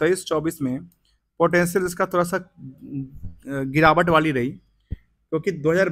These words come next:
बाईस तेईस में अच्छा खासा परफॉर्मेंस किया था, quarter of quarter भी अच्छा खासा रिजल्ट देखने को मिला था। जबकि जिनके बेसिस पे क्या हुआ, ऑपरेटिंग प्रॉफिट में क्या हुआ, इनका नुकसान हो गया। और हमने अदर इनकम को नहीं लिया, क्योंकि अदर इनकम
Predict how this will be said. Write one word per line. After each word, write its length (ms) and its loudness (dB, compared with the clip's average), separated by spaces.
बाईस 360 0
तेईस 240 0
में 80 -2
अच्छा 160 -4
खासा 220 -4
परफॉर्मेंस 400 -6
किया 200 -6
था, 160 -8
quarter 440 -4
of 140 0
quarter 300 -8
भी 100 -6
अच्छा 240 -8
खासा 320 -8
रिजल्ट 300 2
देखने 320 -4
को 120 -2
मिला 260 -2
था। 200 -18
जबकि 340 0
जिनके 280 -2
बेसिस 240 -2
पे 100 -4
क्या 140 0
हुआ, 120 0
ऑपरेटिंग 360 -2
प्रॉफिट 300 -4
में 120 -6
क्या 120 0
हुआ, 280 -4
इनका 200 -2
नुकसान 440 -2
हो 100 -4
गया। 180 -10
और 60 -6
हमने 220 -2
अदर 200 2
इनकम 320 0
को 120 0
नहीं 180 0
लिया, 200 0
क्योंकि 240 -10
अदर 180 -6
इनकम 360 -8